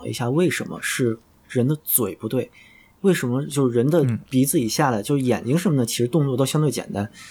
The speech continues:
Speaker 1: 就人的面部肌肉最大的，就是最复杂的地方是，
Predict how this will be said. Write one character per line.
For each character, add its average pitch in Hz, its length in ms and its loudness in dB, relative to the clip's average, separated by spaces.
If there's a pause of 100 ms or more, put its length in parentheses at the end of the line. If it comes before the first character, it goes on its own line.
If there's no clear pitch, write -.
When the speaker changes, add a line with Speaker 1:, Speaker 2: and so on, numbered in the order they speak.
(160)
Speaker 1:
就 165 80 4
人 139 220 6
的 180 120 6 (200)
面 160 180 2
部 135 80 -2
肌 160 160 -4
肉 151 140 4
最 156 160 2
大 147 320 0
的， 76 440 -4 (600)
就 123 160 0
是 113 80 -2
最 170 100 4
复 - 160 -2
杂 87 140 -4
的 120 80 0
地 156 140 2
方 131 140 0
是， 120 380 2